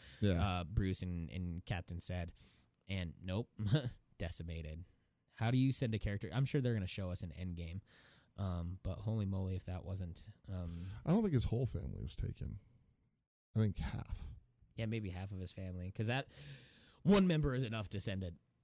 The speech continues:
Speaker 2: fa-, a, a dad into,
Speaker 1: Yeah.
Speaker 2: into a,
Speaker 1: Well,
Speaker 2: uh, Japanese
Speaker 1: he's,
Speaker 2: raged
Speaker 1: he's, he's got a
Speaker 2: <laughs>
Speaker 1: wife.
Speaker 2: personality.
Speaker 1: He's got a wife, a son, and a daughter, right? So what if it just took the girls?
Speaker 2: Two sons. One named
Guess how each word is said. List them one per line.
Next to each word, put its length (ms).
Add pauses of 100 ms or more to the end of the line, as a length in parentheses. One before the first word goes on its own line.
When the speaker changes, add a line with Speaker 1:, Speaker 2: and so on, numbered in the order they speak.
(380)
Speaker 2:
fa-, 320
a, 360
a 40
dad 320
into, 260
Speaker 1:
Yeah. 420
Speaker 2:
into 260
a, 420
Speaker 1:
Well, 180
Speaker 2:
uh, 180 (100)
Japanese 800
Speaker 1:
he's, 140
Speaker 2:
raged 640 (320)
Speaker 1:
he's, 160
he's 280
got 180
a 100
Speaker 2:
<laughs> 20
Speaker 1:
wife. 180
Speaker 2:
personality. 560
Speaker 1:
He's 120
got 100
a 60
wife, 280
a 40
son, 240
and 100
a 60
daughter, 360
right? 280 (160)
So 160
what 100
if 120
it 120
just 220
took 140
the 60
girls? 440 (100)
Speaker 2:
Two 200
sons. 520 (600)
One 180
named 240